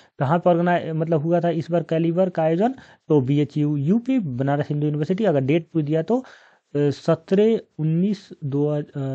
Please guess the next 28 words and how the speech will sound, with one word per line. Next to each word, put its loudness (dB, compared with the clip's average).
सत्रह -4
से -2
उन्नीस -2
नवंबर 0
दो 2
हज़ार 0
बाईस। 2
और -2
कौन -2
सी -6
संस्था -4
इसके -2
लिए 0
रिस्पॉन्सिबल -4
है, -2
तो -2
इन्फिनिट 0
इसको -2
ऑर्गेनाइज 2
करता -2
है। 4
तो 2
ये 4
सभी 0
बातें 2
ध्यान 2
रखेंगे 2
आप। 2